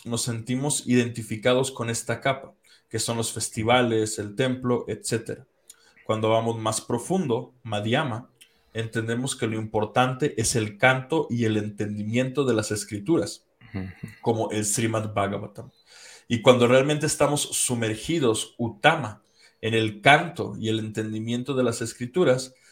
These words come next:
Speaker 1: ahí vamos a lograr estar más conectados con Krishna. Yo veo a iskon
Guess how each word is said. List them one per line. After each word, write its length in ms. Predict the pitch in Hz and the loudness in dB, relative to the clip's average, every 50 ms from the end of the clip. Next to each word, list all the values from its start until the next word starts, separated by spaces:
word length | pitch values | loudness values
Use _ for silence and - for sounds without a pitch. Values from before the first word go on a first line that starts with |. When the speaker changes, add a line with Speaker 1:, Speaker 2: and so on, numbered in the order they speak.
| - _ _ | -20 _ _
Speaker 1:
ahí 80 | 117 | 4
vamos 320 | 117 123 127 131 131 - - | 4 4 4 4 0 2 2
a 60 | 123 | 2
lograr 420 | 113 113 113 113 113 123 127 - - | 2 2 2 2 2 2 2 2 0
estar 360 | 113 110 - - - 117 117 | -4 -6 -4 -2 -2 -2 -2
más 300 | 113 110 117 123 123 - | -2 -2 -2 -2 -2 -2
conectados 960 | - - 120 110 104 98 101 - - 117 117 117 117 113 110 - - - - _ _ _ _ _ _ _ _ | -6 -8 -8 -8 -8 -10 -10 -4 -2 0 2 2 0 0 -2 -4 -8 -12 -16 _ _ _ _ _ _ _ _
con 280 | _ - 113 113 110 | _ -2 0 0 -2
Krishna. 460 | 113 - 110 - - - - 123 123 _ _ _ _ _ _ _ - _ _ _ _ _ - _ _ _ | -4 -6 -6 -6 -6 -8 -10 -12 -20 _ _ _ _ _ _ _ -20 _ _ _ _ _ -20 _ _ _
Yo 200 | 117 127 143 139 | 6 8 8 10
veo 400 | 143 151 160 165 170 170 - - | 10 8 8 8 8 8 6 4
a 100 | 120 120 | 4 4
iskon 560 | 123 127 123 - - - 170 170 - - - | 4 4 2 0 2 2 2 0 0 -6 -16